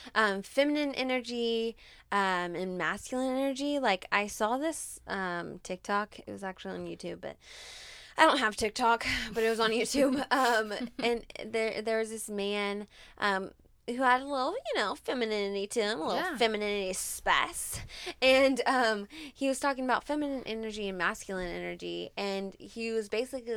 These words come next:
Speaker 1: like, "It's human energy."
Speaker 2: It is.
Speaker 1: Like, saying that, like, feminine energy is emotional and, you know,
Speaker 2: They are things that are
Speaker 1: go-
Speaker 2: associated with women.
Speaker 1: Yeah. And I'm like, and he was like, "Well,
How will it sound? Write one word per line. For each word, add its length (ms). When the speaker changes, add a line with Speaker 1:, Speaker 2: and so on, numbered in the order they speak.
Speaker 1:
like, 340
"It's 280
human 300
energy." 500
Speaker 2:
It 140
is. 120
Speaker 1:
Like, 280
saying 680
that, 180
like, 260
feminine 340
energy 500
is 500
emotional 1040
and, 420
you 120
know, 480
Speaker 2:
They 140
are 80
things 260
that 120
are 140
Speaker 1:
go- 40
Speaker 2:
associated 920
with 200
women. 540
Speaker 1:
Yeah. 420
And 100
I'm 120
like, 340
and 160
he 100
was 120
like, 200
"Well, 240